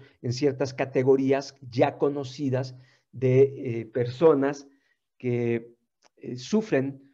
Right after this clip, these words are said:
más vulnerabilidades que otras en situación de desastre, ¿no? Entonces, tenemos que mirarlo desde todos estos ángulos para poder aprender la complejidad y no mirarlo solamente desde un territorio o desde un sector o desde una disciplina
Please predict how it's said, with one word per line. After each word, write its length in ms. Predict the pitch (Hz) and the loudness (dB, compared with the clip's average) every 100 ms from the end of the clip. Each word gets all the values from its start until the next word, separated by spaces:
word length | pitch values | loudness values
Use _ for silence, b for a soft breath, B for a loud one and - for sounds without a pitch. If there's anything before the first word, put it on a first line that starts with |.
| b | b
más 240 | 135 143 135 | -6 -6 -2
vulnerabilidades 840 | 143 139 127 127 131 131 131 131 | -2 0 0 0 2 2 2 -2
que 200 | - 131 | -4 0
otras 320 | 127 127 127 | 0 0 -4
en 60 | 135 | -8
situación 360 | 123 - - 113 | -10 -14 -10 -6
de 80 | |
desastre, 460 | 107 87 95 - 123 | -6 -8 -16 -16 -8
¿no? 200 | 139 175 b b b b | -8 -8 b b b b
Entonces, 520 | 139 131 165 170 160 B B _ | -6 -2 0 0 0 B B _
tenemos 320 | 139 165 190 | -2 0 0
que 120 | 214 | 2
mirarlo 680 | 170 143 170 139 113 120 - _ _ | 2 4 4 2 -4 -6 -12 _ _
desde 280 | 120 117 120 | -10 -6 -6
todos 380 | 123 151 151 147 | 2 2 4 -2
estos 420 | 127 147 147 - _ - | -8 -8 -10 -14 _ -4
ángulos 540 | 127 104 98 90 _ _ _ _ _ _ _ _ _ _ _ | -2 -2 -6 -14 _ _ _ _ _ _ _ _ _ _ _
para 220 | 139 127 | 0 2
poder 420 | 131 131 151 - - _ - | 4 4 4 -2 -16 _ -10
aprender 600 | 123 139 120 127 160 151 | -6 -4 -2 4 4 4
la 140 | 123 | -2
complejidad 580 | 127 127 113 - 95 92 - _ _ _ | -2 -8 -10 -10 -10 -10 -18 _ _ _
y 100 | 143 | -6
no 140 | 139 147 | 0 2
mirarlo 420 | 151 147 143 151 | 4 4 4 0
solamente 600 | 147 147 139 131 131 139 | 0 -2 -2 -2 -2 -2
desde 220 | 120 107 | -2 -2
un 100 | 127 | -2
territorio 600 | 131 135 139 139 139 143 | -2 -4 0 0 2 0
o 80 | 131 | -2
desde 200 | 110 107 | -6 -6
un 80 | 120 | -6
sector 440 | 131 127 131 131 | -8 -2 0 0
o 80 | 131 | -2
desde 220 | 110 101 | -8 -8
una 140 | 113 127 | -6 -4
disciplina 600 | 127 131 147 131 131 127 | -6 -6 -4 -2 -4 -8